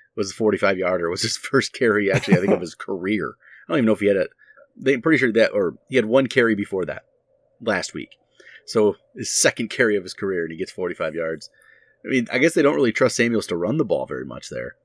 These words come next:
Speaker 1: but they will throw it to him. So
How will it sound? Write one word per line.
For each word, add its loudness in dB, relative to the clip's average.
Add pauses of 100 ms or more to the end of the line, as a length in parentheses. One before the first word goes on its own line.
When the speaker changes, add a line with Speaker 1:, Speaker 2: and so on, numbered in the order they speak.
(340)
Speaker 1:
but -2
they 6
will 4
throw 6
it 0
to -4
him. -14 (580)
So 4